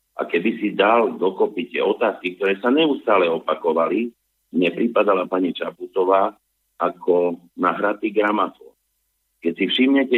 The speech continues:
tie debaty, som presvedčený, keď Vlk teraz do-, hovorí, e, nejakú tému, tak sa zasekne trošku. Za-, e, zrejme má aj mimiku, ale proste, že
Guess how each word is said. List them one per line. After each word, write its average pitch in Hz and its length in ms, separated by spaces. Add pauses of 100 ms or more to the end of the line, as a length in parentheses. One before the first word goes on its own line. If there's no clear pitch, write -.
(100)
tie 95 80
debaty, 95 800
som 101 160
presvedčený, 120 640
keď 98 140 (100)
Vlk 127 240
teraz 98 320
do-, - 240
hovorí, 110 480
e, - 0 (800)
nejakú 101 720
tému, 92 480 (480)
tak 101 240
sa 101 240 (160)
zasekne 101 800
trošku. - 480 (480)
Za-, 101 320
e, - 120 (440)
zrejme 104 320
má 104 160
aj 95 160
mimiku, 127 640 (480)
ale 92 240
proste, 113 480
že 98 80